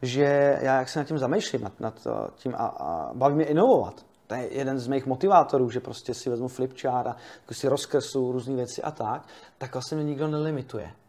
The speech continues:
Jediný limit v tom rozkvětu jsem já sám. Jo? A to mě naprosto baví, když to v těch multilevech prostě to je limit. Třeba v multilevelu, aby si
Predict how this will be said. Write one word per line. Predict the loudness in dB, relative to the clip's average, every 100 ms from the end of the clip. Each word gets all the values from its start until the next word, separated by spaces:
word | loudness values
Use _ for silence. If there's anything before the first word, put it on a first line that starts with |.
| _ -2
Jediný | 0 2 4 8
limit | 6 6 2 0 -8 _ _ -4
v |
tom | 0 2
rozkvětu | 2 2 0 0
jsem | 0 0
já | 0
sám. | 0 -4 -4 -6 -14 _ _ -2
Jo? | -2 0
A |
to | -2 -2
mě | 4
naprosto | 4 4 2 2 6
baví, | 6 4 0 -4 -6 -16 -10 0
když | 2
to | 2
v | 0
těch | 0
multilevech | 2 2 6 8 6
prostě | 2 -8 -6 -4
to | -2
je | -2
limit. | -2 -4 -10 _ _ _ -6
Třeba | -4
v | 0
multilevelu, | 0 2 4 4
aby | 2 0
si | -4